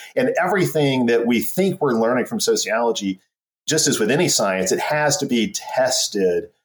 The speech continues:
uh, against Scripture. Scripture is always the standard. That's the plumb line. We see how it measures up to Scripture. If it can help us better understand Scripture,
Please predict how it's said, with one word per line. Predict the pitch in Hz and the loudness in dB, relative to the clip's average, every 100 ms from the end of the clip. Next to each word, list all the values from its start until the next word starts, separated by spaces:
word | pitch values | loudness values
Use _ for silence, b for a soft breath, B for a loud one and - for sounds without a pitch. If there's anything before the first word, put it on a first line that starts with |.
| _ _ 113 | _ _ 0
uh, | 98 95 | 2 2
against | 107 104 95 - | 0 0 0 0
Scripture. | - 104 90 - 82 | 0 0 -2 -2 -6
Scripture | - 139 143 139 | -2 -2 0 0
is | 104 | 2
always | 107 113 110 110 | 2 4 2 0
the | |
standard. | 107 - 98 90 90 | -2 -2 -2 0 -2
That's | 95 104 | 0 -2
the | - - | -2 -4
plumb | 117 107 98 | 0 0 2
line. | 92 92 92 | 2 2 0
We | |
see | 92 104 | -2 0
how | 107 | 0
it | 107 | 0
measures | 101 98 104 92 | 0 -2 -2 -2
up | 87 - | -2 -2
to | |
Scripture. | 90 - 104 - - B B | -6 -2 -2 -2 -6 B B
If | 143 | 0
it | 143 | 0
can | 139 | 0
help | 135 | 2
us | 127 | 0
better | - 117 107 | 0 0 0
understand | 104 92 - 139 143 139 | 0 -2 0 2 2 0
Scripture, | - 131 123 135 113 | 0 0 0 0 -2